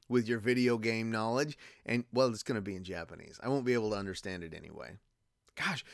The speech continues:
you're making a podcast that's not even for me? How dare you, sir? There are no subtitles on podcasts. Well, I guess there are. I guess depending on the platform you use, you could probably have a visual, you know, uh,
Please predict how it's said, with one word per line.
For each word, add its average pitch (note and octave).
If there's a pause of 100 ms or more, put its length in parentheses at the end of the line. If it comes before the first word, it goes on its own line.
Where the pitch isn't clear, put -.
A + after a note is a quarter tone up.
(180)
you're D4+
making C#4+
a F3+
podcast G3+
that's E3+
not G3
even D3+
for A#2
me? D3
How F#3+ (160)
dare G#2
you, E2
sir? F#2 (200)
There B2
are C#3
no B2+
subtitles G#2 (360)
on G#2
podcasts. F#2+
Well, G#3
I A3
guess A3+
there F#3+
are. F3
I G#2+
guess B2+
depending A#2+
on A2
the G2
platform A2
you G2+
use, G#2+ (460)
you A2
could G#2+
probably A2+
have A2
a G2+
visual, G#2 (320)
you C3+
know, G2
uh, F#2+